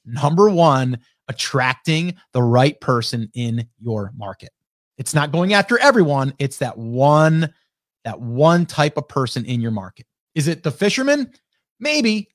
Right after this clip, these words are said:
but it might also be just the bass fisherman. Okay? Maybe that's where we start. Okay? So that's what I would recommend doing in twenty twenty-one. I know that we're gonna be heavily focusing on that inside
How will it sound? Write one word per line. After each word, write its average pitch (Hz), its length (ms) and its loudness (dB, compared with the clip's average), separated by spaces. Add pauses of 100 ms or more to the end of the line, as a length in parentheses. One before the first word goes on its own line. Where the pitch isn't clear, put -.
(160)
but 175 120 2
it 156 60 0
might 214 360 2
also 175 340 0
be 151 280 2
just 139 560 0 (120)
the 127 60 -10
bass 117 300 -2
fisherman. - 380 -12 (440)
Okay? 117 360 -2 (200)
Maybe 147 180 4
that's 143 220 0
where 127 120 2
we 107 100 -2
start. - 320 -10 (520)
Okay? 156 300 4 (300)
So 143 100 -2
that's 214 240 4
what 254 80 4
I 247 80 10
would 240 140 8
recommend 226 420 4
doing 202 280 2
in 170 260 2
twenty 208 480 -4 (100)
twenty-one. 170 720 2 (300)
I 151 120 2
know 196 200 8
that 180 180 2
we're 175 200 6
gonna 214 160 4
be 185 380 0
heavily 254 500 2
focusing 160 480 0
on 143 160 2
that 131 280 0
inside 151 680 4